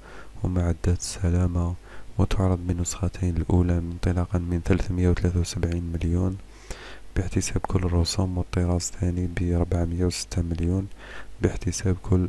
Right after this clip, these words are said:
الرسوم. أما عن شروط اقتناء سيارة من فيات، فقد حددت الشروط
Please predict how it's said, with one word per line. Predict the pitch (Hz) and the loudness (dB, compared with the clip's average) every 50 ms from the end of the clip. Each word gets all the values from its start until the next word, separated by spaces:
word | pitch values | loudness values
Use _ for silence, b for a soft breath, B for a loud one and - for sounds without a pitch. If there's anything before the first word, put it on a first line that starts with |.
| - - | 0 0
الرسوم. | 101 92 90 90 90 87 - - - 82 78 78 - - - - - B B B B B B B B B B B - - | 0 2 4 2 2 0 -2 -2 -4 -4 -4 -6 -10 -16 -20 -18 -16 B B B B B B B B B B B 0 0
أما | 104 101 98 95 | 0 2 2 2
عن | 92 92 92 | 2 0 0
شروط | - - - 92 92 90 - | 0 0 2 2 2 2 0
اقتناء | - - - 98 92 90 90 | -4 -6 -4 -2 0 0 -2
سيارة | - - - 92 90 87 87 87 | -2 0 2 2 4 4 4 2
من | 85 85 87 87 | 2 2 2 2
فيات، | - - 95 92 92 90 | 2 2 4 4 2 4
فقد | - 92 90 - - - | 2 0 0 0 -2 -4
حددت | - - - - - 92 87 - 95 - - | -4 -4 -4 -2 -2 -2 0 2 0 0 0
الشروط | - - - 92 90 92 95 - - | -2 2 4 4 6 6 4 4 2